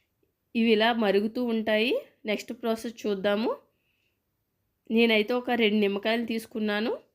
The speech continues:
ఒక చిన్న బౌల్ తీసుకుని ఇలా స్ట్రైనర్ పెట్టుకోండి, గింజలు లేకుండా చూసుకోండి. ఒక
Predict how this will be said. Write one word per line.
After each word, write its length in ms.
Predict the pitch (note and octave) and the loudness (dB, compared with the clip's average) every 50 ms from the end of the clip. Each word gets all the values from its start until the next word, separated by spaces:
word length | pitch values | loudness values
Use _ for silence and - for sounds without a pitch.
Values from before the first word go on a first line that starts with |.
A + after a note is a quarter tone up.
| _ _ _ _ _ _ _ _ _ _ _ _ _ _ - | _ _ _ _ _ _ _ _ _ _ _ _ _ _ -12
ఒక 140 | - A3 - B3 - | -10 -8 -8 -6 -4
చిన్న 160 | - A#3 A#3 A#3 A3 G3+ | -2 0 0 0 2 4
బౌల్ 240 | G3 F#3+ G3 G3+ A3 G#3+ A3+ | 4 4 4 2 0 -2 -2
తీసుకుని 520 | A3 A3 A3 - - G#3 G3+ G3+ G3+ G3+ G3 G3 G3 - _ _ _ _ _ _ _ _ _ _ _ _ - | -4 -4 -4 -6 -6 -4 0 0 2 2 2 0 -2 -6 _ _ _ _ _ _ _ _ _ _ _ _ -6
ఇలా 240 | A3 G#3 G#3+ A3+ A3 G#3+ - - - _ _ _ _ _ - - | -2 0 2 2 2 0 -2 -6 -12 _ _ _ _ _ -16 -4
స్ట్రైనర్ 440 | - A#3 G#3 G#3 G#3+ A3+ A#3 A#3 A#3 A#3 | 0 2 4 4 4 2 0 0 -2 -4
పెట్టుకోండి, 500 | A3+ - - - G#3 G3+ G#3 G#3+ C4 D#4 D4 A#3+ G#3 | -6 -6 -6 -6 -4 -2 -2 -2 -2 -2 0 0 0
గింజలు 340 | G3+ G3+ G3+ A3 A3+ A3+ A3+ | 0 2 2 0 0 0 0
లేకుండా 340 | A3+ G#3+ A3 A3 G#3 G#3 G#3+ G#3+ - | 0 0 0 -2 -2 -2 -4 -4 -4
చూసుకోండి. 560 | G3 F#3 F#3 - - F#3+ F3+ F3+ F3 F3+ - - _ _ _ _ _ _ _ _ _ _ _ _ _ _ _ _ _ _ _ _ _ _ _ - | -6 -8 -8 -8 -6 -4 -4 -4 -4 -6 -6 -10 _ _ _ _ _ _ _ _ _ _ _ _ _ _ _ _ _ _ _ _ _ _ _ -10
ఒక 120 | G#3+ G#3+ | -10 -6